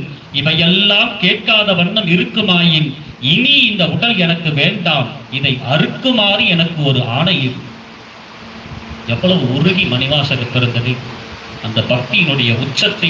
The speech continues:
காட்டுகின்றார். இவ்வளவு நம் உட்பொருளை உணர்ந்து கூட நம் கண்களிலிருந்து ஒரு சொட்டு கண்ணீர் இந்த திருவாசகத்தை படிக்கும் பொழுது கிடைக்கவில்லை என்றால் இந்த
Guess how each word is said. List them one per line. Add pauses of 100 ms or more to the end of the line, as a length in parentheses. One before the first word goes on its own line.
(140)
காட்டுகின்றார். (840)
இவ்வளவு
நம்
உட்பொருளை (140)
உணர்ந்து
கூட
நம்
கண்களிலிருந்து (120)
ஒரு
சொட்டு (120)
கண்ணீர்
இந்த
திருவாசகத்தை (100)
படிக்கும்
பொழுது
கிடைக்கவில்லை (120)
என்றால் (1400)
இந்த